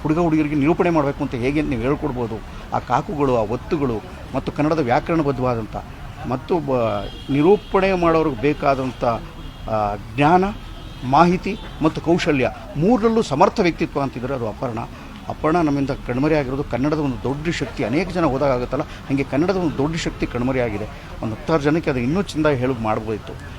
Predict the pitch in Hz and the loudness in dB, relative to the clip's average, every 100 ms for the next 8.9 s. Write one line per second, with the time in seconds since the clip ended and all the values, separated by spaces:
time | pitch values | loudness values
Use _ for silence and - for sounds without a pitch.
0 | - 170 - 226 247 226 208 190 180 165 | -2 0 0 0 0 2 4 2 2 0
1 | 143 107 92 104 - 180 - 190 156 160 | 0 -2 -2 -4 -2 -4 -2 -2 -2 -2
2 | 160 202 - - - - - - 101 101 | -4 -6 -8 -12 -14 -14 -14 -12 -8 0
3 | 175 202 226 170 123 156 - 208 202 175 | 2 4 2 2 0 -2 0 0 2 0
4 | 143 - - - 135 143 180 175 156 175 | -2 -6 -12 -6 -4 0 0 2 0 0
5 | 202 - 196 175 165 139 147 - - - | 0 0 0 0 -2 -4 -4 -6 -6 -2
6 | 269 - 220 208 190 160 135 - 151 170 | 0 2 2 4 4 2 -2 -2 0 0
7 | 143 139 123 117 117 - - - - 123 | 2 2 0 -2 -6 -6 -10 -12 -6 -4
8 | 127 156 131 113 113 98 101 107 | 0 2 2 0 -4 -4 -8 -10